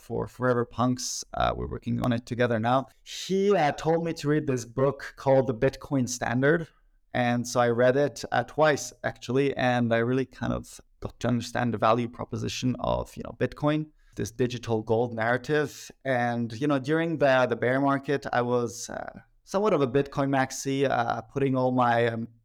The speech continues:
paychecks aside into Bitcoin. So that was, that was nice. And then, uh, along came, uh, covid and then the run-up of, uh, you know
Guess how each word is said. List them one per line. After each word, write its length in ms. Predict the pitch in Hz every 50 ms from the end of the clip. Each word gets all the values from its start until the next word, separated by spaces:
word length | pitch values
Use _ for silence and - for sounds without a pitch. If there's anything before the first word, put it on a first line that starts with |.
| _ _ _
paychecks 560 | - - 131 131 - - - 120 117 - - -
aside 400 | - - - 117 120 127 127 -
into 340 | - 139 127 123 123 -
Bitcoin. 400 | 117 - 117 - - - 139 131
So 80 | - -
that 80 | 120 120
was, 220 | 123 120 123 -
that 120 | - 123
was 120 | 123 120 113
nice. 440 | 123 127 123 127 131 123 - - - _ _ _ _ _ - -
And 180 | 139 143 135
then, 220 | 139 143 143 143 143
uh, 260 | 139 139 143 151 156 -
along 340 | 156 147 147 151 156 156 156
came, 440 | - - 156 156 156 151 147 143
uh, 300 | 143 131 127 123 120 117
covid 580 | 113 117 - 151 147 156 156 151 156 160 160 156
and 220 | 139 123 120 123
then 200 | 120 120 117 117
the 100 | 117 113
run-up 340 | 110 117 117 123 127 127 123
of, 300 | 117 110 113 110 113 -
uh, 240 | - - - - - - _ -
you 60 | 113
know 160 | - 101 -